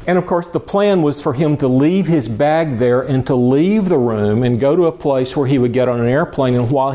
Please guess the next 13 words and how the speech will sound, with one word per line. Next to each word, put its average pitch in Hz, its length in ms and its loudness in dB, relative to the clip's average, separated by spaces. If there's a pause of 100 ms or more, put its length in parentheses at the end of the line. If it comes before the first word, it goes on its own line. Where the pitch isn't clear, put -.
he 139 60 2
was 123 180 0
gone, 127 560 -2 (640)
the 127 60 -2
bomb 143 360 -2
would 127 140 -2
blow 127 340 2
up 120 120 -6
and 120 100 -2
Hitler 117 260 -2
would 107 180 -2
be 107 80 -2
dead. 98 340 -4